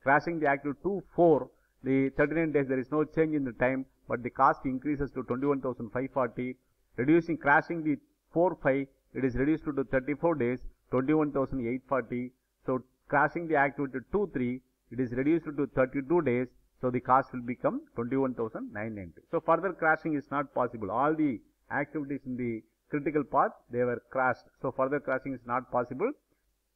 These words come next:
So we stop here. The answer to the problem, the project duration, total duration is thirty-two days, and the total cost is twenty-one thousand nine ninety.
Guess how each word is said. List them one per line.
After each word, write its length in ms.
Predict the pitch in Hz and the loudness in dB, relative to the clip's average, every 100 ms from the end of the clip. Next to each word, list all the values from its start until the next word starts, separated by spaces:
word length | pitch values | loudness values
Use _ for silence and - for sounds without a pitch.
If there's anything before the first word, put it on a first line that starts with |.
| _ _ _ _ _ _ _ _ _ | _ _ _ _ _ _ _ _ _
So 80 | 170 | 4
we 120 | 160 | 4
stop 360 | 135 165 185 - | 8 10 10 8
here. 400 | 170 147 - - 113 | 6 6 6 -2 -6
The 140 | 120 | 2
answer 320 | 135 185 185 | 2 2 -2
to 120 | 165 | -4
the 220 | 151 139 123 | -2 0 -2
problem, 580 | 139 139 139 143 247 - - | 2 4 4 2 0 -10 -10
the 100 | 127 | -8
project 460 | - 143 165 165 131 | 0 2 2 0 0
duration, 420 | 147 151 139 113 | 2 2 0 -2
total 280 | 139 143 147 | 0 0 0
duration 360 | 143 139 143 | 0 -2 -4
is 40 | 135 | -4
thirty-two 440 | 135 127 135 143 127 | -2 -4 -4 -2 0
days, 220 | 117 190 - _ _ _ - | 0 -2 -4 _ _ _ -8
and 200 | 120 117 | -6 -4
the 100 | 120 | -2
total 280 | 139 147 151 | 0 -2 0
cost 280 | 139 135 | 2 2
is 100 | 135 120 | 0 -4
twenty-one 340 | 131 127 139 | -2 0 0
thousand 440 | 131 120 117 240 262 | 2 0 0 -4 -4
nine 240 | 110 113 | -4 -4
ninety. 380 | 101 90 82 85 | -6 -10 -14 -20